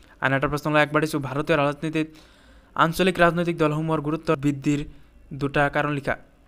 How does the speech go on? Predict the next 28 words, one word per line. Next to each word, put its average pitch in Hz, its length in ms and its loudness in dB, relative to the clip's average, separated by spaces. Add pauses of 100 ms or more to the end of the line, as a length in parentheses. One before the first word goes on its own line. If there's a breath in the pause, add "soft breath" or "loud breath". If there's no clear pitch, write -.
(220)
কে-, 160 180 0 (200)
কোন 208 140 2 (100)
দুখন 202 240 4 (100)
কেন্দ্ৰীয় 190 300 2
শাসিত 175 220 2 (160)
অঞ্চলক 160 320 0 (400 loud breath)
ঊনৈছশ 175 320 0
বাসত্তৰ 160 340 0
চনত 156 220 4 (340 soft breath)
পূৰ্ণাংগ 180 320 2 (200)
কৰা 151 180 2
হৈছিল? 131 220 -8 (300)
এই 139 80 -2
মুহূৰ্তত 143 240 -4
জনাবলৈ 151 320 -2
ওলাইছোঁ 160 320 0
যে 165 80 2 (360 loud breath)
ইয়াত 156 160 0 (100)
আন 170 120 6
এটা 180 160 2
প্ৰশ্নলৈ 185 320 2
আগবাঢ়িছোঁ, 175 400 2
ভাৰত 165 260 4
আৰু 175 160 6
পাকিস্তানৰ 175 500 2
মাজত 165 220 4 (260 loud breath)
সংঘাতৰ 160 360 2 (100)
যিকোনো 180 280 -2